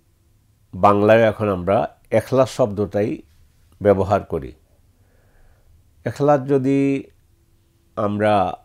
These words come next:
অনুবাদ করি তাহলে এর অর্থ হবে একনিষ্ঠতা বা নিয়তের বিশুদ্ধতা। তো ইখলাসের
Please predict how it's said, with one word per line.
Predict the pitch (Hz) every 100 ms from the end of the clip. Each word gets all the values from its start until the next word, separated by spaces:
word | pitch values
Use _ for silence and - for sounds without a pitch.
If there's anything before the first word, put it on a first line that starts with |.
| _ -
অনুবাদ | 120 123 131 147
করি | - 92 90 - -
তাহলে | - 104 117 113 113 113 107 -
এর | 98 95
অর্থ | 82 98 -
হবে | 113 104 98 104 104 - _ _
একনিষ্ঠতা | - 98 107 104 104 - 113 110 104 104 104 - _ _ _ _ _ _ _ _ _ 82
বা | 82 90 90
নিয়তের | 85 98 101 101 - 117 139 - - _
বিশুদ্ধতা। | 101 90 104 139 110 101 85 73 87 _ _ _ _ _ _ _ _ _ _ _ _ _ _ _ _ _ _ _ _ _ _ _ _ _ _
তো | -
ইখলাসের | - 101 110 123 123 135 127